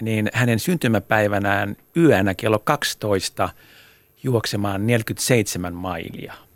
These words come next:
Ja sitä juoksi tosi, tosi monta ihmistä juoksi sen, ja tota,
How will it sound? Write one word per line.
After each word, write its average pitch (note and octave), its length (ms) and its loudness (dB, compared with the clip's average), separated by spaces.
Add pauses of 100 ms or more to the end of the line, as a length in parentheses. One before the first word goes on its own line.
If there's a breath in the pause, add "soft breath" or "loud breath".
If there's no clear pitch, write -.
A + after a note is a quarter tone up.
(840 soft breath)
Ja A#2 100 -4
sitä D3 200 4
juoksi G2 240 6
tosi, D3+ 240 -2 (160)
tosi F3 260 -4
monta E3+ 340 2
ihmistä B2 440 2
juoksi A#2 360 2
sen, G#2 220 0
ja G2 160 2
tota, G#2 380 2